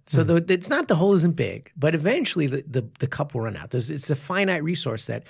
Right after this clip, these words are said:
Speaker 1: if you're not replenishing it, you, you won't. Now, what you have to do is you find ways to trick yourself into replenishing it, you
Speaker 2: Mm-hmm.
Speaker 1: know? And, uh, and, and that's a, it's a, it's a really,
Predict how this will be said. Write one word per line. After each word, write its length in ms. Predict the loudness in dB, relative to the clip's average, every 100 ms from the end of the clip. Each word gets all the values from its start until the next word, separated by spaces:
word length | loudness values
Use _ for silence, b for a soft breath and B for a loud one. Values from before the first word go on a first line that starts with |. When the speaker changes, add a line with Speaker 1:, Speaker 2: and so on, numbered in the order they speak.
| B B
Speaker 1:
if 120 | -4 0
you're 100 | 2
not 200 | 0 2
replenishing 720 | 0 0 0 2 0 -2 -10
it, 180 | -12 -16 B B B B B
you, 260 | 2 2 2
you 160 | 0
won't. 240 | 0 -2 -6 -6
Now, 220 | -4 -4 B B 0
what 140 | 2
you 100 | 2
have 100 | 0
to 80 | 0
do 140 | 2
is 140 | 2 0
you 60 |
find 380 | -2 -4 -2 2
ways 280 | 2 0 -2
to 100 | -10
trick 360 | -6 -6 -4 -4
yourself 340 | -4 -6 -8
into 160 | -12 -10
replenishing 560 | -12 -10 -10 -10 -12 _
it, 80 | _ -4
you 60 |
Speaker 2:
Mm-hmm. 80 | -2
Speaker 1:
know? 180 | -2 -2
And, 340 | -4 -2 -2 -2
uh, 240 | -2 -4 -6 B B B
and, 380 | -4 -2 -2 -4
and 140 | -4 -2
that's 200 | -2 0
a, 140 | -2
it's 160 | -2 -2
a, 140 | -4
it's 120 | -4 -4
a 40 |
really, 500 | -2 0 0 -2 -8